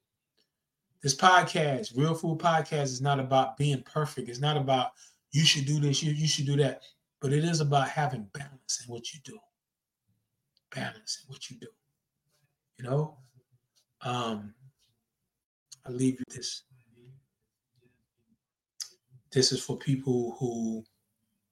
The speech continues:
in relationships, the partners or whatever. And it's for, um, people, you know, they have family, friends,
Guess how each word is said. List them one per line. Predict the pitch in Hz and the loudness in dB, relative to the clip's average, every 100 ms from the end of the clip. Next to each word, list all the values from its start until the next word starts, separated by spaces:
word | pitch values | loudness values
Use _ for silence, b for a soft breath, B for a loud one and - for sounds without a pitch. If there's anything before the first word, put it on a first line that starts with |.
| _ _ _ _ _ _ _ _ _ - | _ _ _ _ _ _ _ _ _ 0
in | 131 | 4
relationships, | 131 127 123 131 - 127 131 - - - - B B B B _ - | 6 6 4 0 0 -2 -4 -6 -8 -10 -14 B B B B _ -4
the | 127 120 | -2 -2
partners | - 127 123 120 120 120 117 | 4 4 4 -2 -8 -6 -6
or | 127 | -4
whatever. | 117 117 120 127 B B B | -2 -2 -2 -6 B B B
And | 180 | -2
it's | 180 - | 0 2
for, | 175 165 156 | 4 6 6
um, | 135 131 127 127 123 131 _ _ _ _ _ _ _ _ _ _ _ _ _ | 6 4 2 -2 -6 -12 _ _ _ _ _ _ _ _ _ _ _ _ _
people, | 151 131 143 | -2 0 2
you | 131 | 2
know, | 127 131 | 4 2
they | 120 | 2
have | 127 120 | 0 0
family, | - 131 127 123 123 127 | 0 0 2 0 -2 -4
friends, | - 131 127 123 120 120 139 - | -4 -2 0 -2 -6 -10 -8 -10